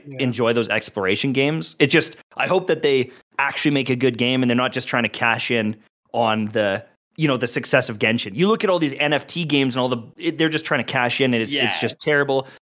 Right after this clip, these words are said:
Speaker 2: Um, you look at all the battle royales that were created because pub G popped off, right? And there's so many that are just terrible, and, and the copycats are gonna happen. And so I just hope that there's good ones on the horizon.
Speaker 3: So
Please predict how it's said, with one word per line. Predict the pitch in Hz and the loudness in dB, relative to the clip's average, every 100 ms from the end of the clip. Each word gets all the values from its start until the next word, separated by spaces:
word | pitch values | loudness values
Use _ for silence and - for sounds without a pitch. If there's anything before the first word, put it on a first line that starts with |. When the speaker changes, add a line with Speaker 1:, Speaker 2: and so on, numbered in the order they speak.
| _ _ _ _ - | _ _ _ _ -2
Speaker 2:
Um, | 117 110 101 98 - - - | 0 0 -2 -8 -16 -20 -16
you | 151 156 | -6 0
look | 160 160 | 0 2
at | 160 | 2
all | 147 | 2
the | 127 | 0
battle | 127 135 131 | 0 0 2
royales | 120 113 113 123 131 | 2 2 2 0 2
that | 127 | 0
were | 135 | 0
created | - 135 127 123 | -2 2 2 0
because | 120 123 | -2 -4
pub | - 120 117 | -2 -2 -2
G | 113 110 | -4 -4
popped | - 120 - | 0 0 2
off, | 131 127 156 - | 0 0 -4 -4
right? | 123 160 - _ - | 0 0 -2 _ -4
And | 170 | 0
there's | 175 - | 0 -2
so | - 170 | 0 0
many | 170 160 | 2 0
that | 147 | 0
are | 135 | 0
just | 143 151 - _ _ | -2 -4 -6 _ _
terrible, | - 151 127 85 - - | -2 0 0 -2 -8 -2
and, | 123 120 | 0 0
and | 131 127 120 - | 0 0 -2 -4
the | 123 120 | 0 0
copycats | - 151 147 147 147 139 123 | 2 2 2 2 -2 -2 0
are | |
gonna | 117 107 | -2 0
happen. | 110 104 98 95 _ _ _ _ | 0 0 -4 -14 _ _ _ _
And | 113 107 | -2 -2
so | 101 117 104 95 95 _ _ | 0 0 2 0 -6 _ _
I | 113 | 0
just | 117 113 | 0 0
hope | 113 | -2
that | - 110 | -2 0
there's | 107 107 101 - _ - | 0 0 -2 -8 _ -2
good | 110 98 | 2 2
ones | 82 82 - - | 0 -4 -8 -4
on | 98 | 0
the | 92 90 | 2 0
horizon. | 98 - 92 92 95 95 | -2 -4 0 2 0 -4
Speaker 3:
So | 117 175 | -2 -2